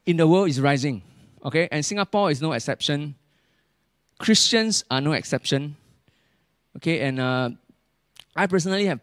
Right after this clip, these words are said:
uh, pastored young adults for eight years, and I, I, I personally have seen, uh, the divorce of even church board members, okay, and how the divorce have impacted their children, okay, uh, or, or Christian parents who are leaders in the church.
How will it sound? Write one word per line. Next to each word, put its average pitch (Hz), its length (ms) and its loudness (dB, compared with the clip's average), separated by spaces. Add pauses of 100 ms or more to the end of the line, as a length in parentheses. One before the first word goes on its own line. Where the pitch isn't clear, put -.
(140)
uh, 135 120 -2
pastored 160 320 -4
young 175 140 -2
adults 143 240 -2
for - 160 -4
eight 160 160 -2
years, 151 320 0
and 165 220 -4
I, 156 220 -4
I, 156 180 -2
I 151 120 -4
personally 190 440 -4
have 151 220 -4
seen, 147 480 -2 (500)
uh, 135 220 0
the 143 120 0
divorce 156 460 0
of 139 180 0
even 202 340 -4
church 185 380 -2
board 160 160 2
members, 135 520 -2 (800)
okay, 160 320 -6 (260)
and 160 160 -6
how 240 380 -4
the 165 160 0
divorce 156 500 0
have 143 300 -6
impacted 165 580 -4 (640)
their 135 160 -4
children, 135 480 0 (500)
okay, 165 300 -6 (600)
uh, 131 200 0
or, 147 240 2
or 147 160 2
Christian 220 360 0
parents 175 420 0
who 147 160 0
are 139 120 0
leaders 175 400 -2
in 156 60 -4
the 131 80 -2
church. - 500 -4